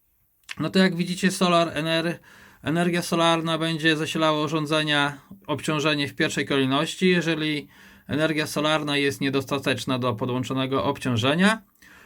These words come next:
urządzenie będzie, e, wspomagać, e, w tym samym czasie nasze solary, czyli, e, the load, czyli obciążenie at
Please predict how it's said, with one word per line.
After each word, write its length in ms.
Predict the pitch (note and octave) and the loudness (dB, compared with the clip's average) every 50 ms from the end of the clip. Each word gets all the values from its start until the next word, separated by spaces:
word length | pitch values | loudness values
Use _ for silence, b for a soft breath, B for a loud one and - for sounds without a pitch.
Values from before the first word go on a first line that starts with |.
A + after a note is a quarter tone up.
| b b b | b b b
urządzenie 920 | - F3+ G#3 G#3 A3 G#3 G3 F#3+ F#3 F#3+ G3 G3 G3 F#3+ F#3+ F#3 F#3+ F3+ - - | 6 8 8 8 8 8 6 6 6 6 8 8 10 8 8 6 4 0 -2 -4
będzie, 680 | C#3 C3 A#2+ D3+ E3 E3+ E3+ D#3 - - D#3+ D#3 D#3 D#3 D#3 B B B B B B B B B B B B B | -8 -2 0 2 2 2 0 -2 0 2 2 2 2 0 -4 B B B B B B B B B B B B B
e, 280 | - B2+ C#3+ D3+ D3+ D3+ | -8 -4 -2 -2 -2 -2
wspomagać, 1080 | - - - - E3 D#3 D#3 D3+ D3+ D3 D3 D3+ D3+ D3 D3 - - - - - - - | -4 -8 -6 -2 -2 0 4 4 2 4 4 4 2 2 0 -4 -12 -10 -8 -6 -2 0
e, 40 | C3 C3 C3+ C3+ C3+ C3+ C3 C3+ C3+ C3 C3 C3 C3 C3 C3 A#2+ | 2 4 4 4 4 2 2 0 0 0 0 -2 -2 -4 -4 -6
w 80 | - - | -8 -2
tym 180 | - E3 D#3+ D#3 | 0 0 0 0
samym 400 | - - D#3 D3+ D3+ C#3+ D3 C#3 | 0 0 0 0 0 -4 -4 0
czasie 600 | - D#3 D3 D3 - - - D#3+ C#3 C3+ C#3 C#3 b b b b | 2 2 2 2 0 0 4 4 4 4 4 0 b b b b
nasze 360 | - C3 C#3+ C#3 - - D3+ B2+ | 0 2 2 2 0 -2 -4 -4
solary, 680 | - - D#3 D3 D3 C#3 B2+ A#2 A2+ A2+ A2 G#2+ G2 - | 0 2 4 6 6 6 6 6 4 2 -2 -6 -8 -10
czyli, 360 | - - D3 D3 D3 C#3+ C#3 C#3+ B B B B _ _ _ - | -2 0 0 2 2 0 -2 -6 B B B B _ _ _ -6
e, 840 | C3+ C#3 C#3 C#3 C#3 C#3 C#3 C3+ - - _ _ _ - D3 C#3+ | -2 -2 0 2 2 2 0 0 -2 -6 _ _ _ -14 -8 -2
the 160 | C#3+ D3 C#3+ | 0 0 2
load, 320 | C#3+ D3+ E3 F3 F3+ F#3+ F#3+ | 2 4 4 4 4 2 -2
czyli 180 | - - D#3 | -2 -4 -4
obciążenie 640 | D3 C#3 - D3+ C#3 C3+ D#3+ E3 E3+ E3+ E3 B2+ - | -4 -2 -2 -4 -2 0 0 0 0 0 -2 -4 -6
at 320 | - C3+ D3+ D3+ - - | -4 -4 -4 -4 -6 -10